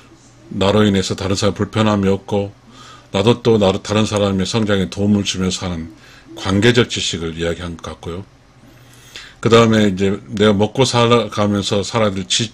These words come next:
직업을 쌓는 그 공부를 해야죠. 직업은 여러 가지 공부가 있는데, 그 직업에 들어가기 위한 여러 가지 조건들이 있습니다.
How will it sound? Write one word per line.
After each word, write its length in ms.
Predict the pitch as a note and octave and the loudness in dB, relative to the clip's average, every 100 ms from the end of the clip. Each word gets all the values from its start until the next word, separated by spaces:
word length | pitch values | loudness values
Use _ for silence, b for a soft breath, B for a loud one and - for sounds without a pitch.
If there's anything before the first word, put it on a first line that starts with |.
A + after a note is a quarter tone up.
| - | -10
직업을 520 | - B2 B2 C3 A#2 G2 | -2 2 4 4 2 -2
쌓는 600 | G#2+ G2 F#2 E2+ E2+ - _ _ B B B B | -4 -2 -4 -6 -12 -18 _ _ B B B B
그 120 | - F2 | -14 -10
공부를 400 | G2+ F#2 F2 - | -4 -4 -2 -4
해야죠. 340 | G2 E2+ - - - - - - B B B B B B | -4 -4 -10 -18 -20 -20 -20 -20 B B B B B B
직업은 520 | - A2 A2 G2+ G#2 | -2 4 4 4 2
여러 220 | G2 A2+ | 4 6
가지 180 | B2+ A#2+ | 6 4
공부가 420 | A#2 G2 G2 G#2 F#2 | 2 0 0 0 0
있는데, 460 | E2+ D#2+ F2 G#2+ - _ b b b | 0 -6 -8 -10 -14 _ b b b
그 160 | - B2+ | 0 2
직업에 460 | - A#2 A#2+ A2+ G#2 | 4 4 4 4 2
들어가기 680 | A2+ A#2 A2 G#2 G#2 G2 - | 2 6 6 4 2 0 -2
위한 360 | F#2+ F#2 F2+ G2+ | 0 0 -2 -2
여러 200 | G2 A#2+ | 2 4
가지 180 | A#2 G#2+ | 2 2
조건들이 580 | A2 - G2 F#2 E2+ | -2 -2 -2 -2 -4
있습니다. 480 | D#2+ - - D#2+ D2+ | -6 -8 -10 -12 -14